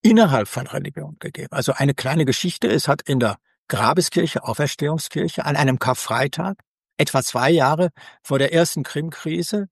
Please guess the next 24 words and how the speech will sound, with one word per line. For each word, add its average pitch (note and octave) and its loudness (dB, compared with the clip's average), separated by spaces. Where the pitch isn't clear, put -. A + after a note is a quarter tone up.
ein D3 6
Abschlachten - 0
zwischen D3 0
griechisch-orthodoxen, D#3+ 0
äh, D#3+ 0
Mönchen E3+ 2
und E3 -2
katholischen E3 4
Priestern - -4
gegeben. - -10
Nicht F#3 2
ein C#3 0
Toter, G3 -2
nicht - -4
zehn, E3 2
mehr. C3 2
Also C#3+ 6
innerhalb F3+ 6
einer C3 4
Kirche G3 4
an C#3 -2
einem B2+ -4
Karfreitag F3+ 0
ein C#3 -2